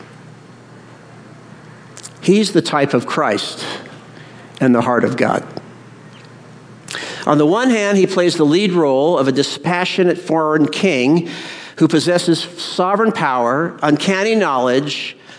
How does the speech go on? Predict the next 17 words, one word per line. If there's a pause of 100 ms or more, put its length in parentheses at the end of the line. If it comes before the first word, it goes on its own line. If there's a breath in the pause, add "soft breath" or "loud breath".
to
test
his
brothers. (680 loud breath)
But
on
the
other, (220 loud breath)
he's
a
son (400 loud breath)
and
a
brother (340 loud breath)
with
tender
emotions.